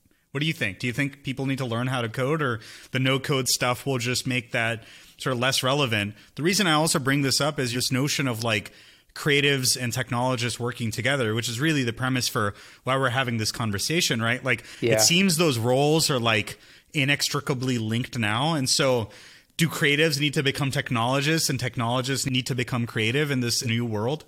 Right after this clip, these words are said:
Speaker 2: I think we need to be respectful of what we've already gone through in technology and art. So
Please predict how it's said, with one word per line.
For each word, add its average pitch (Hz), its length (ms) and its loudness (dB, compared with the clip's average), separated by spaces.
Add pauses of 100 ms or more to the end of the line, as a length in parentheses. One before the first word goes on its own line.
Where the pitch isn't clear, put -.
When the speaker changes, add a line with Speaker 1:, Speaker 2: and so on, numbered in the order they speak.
(220)
Speaker 2:
I 151 80 4
think 202 300 4
we 156 140 4
need 160 240 4
to 151 100 0
be 135 220 2
respectful 143 840 2
of 127 80 0
what 131 220 2
we've 123 240 -4
already 127 800 0 (100)
gone 131 400 0
through 113 640 -6
in 113 220 -4
technology 113 720 -2
and 104 120 -4
art. 107 360 -6
So 131 300 2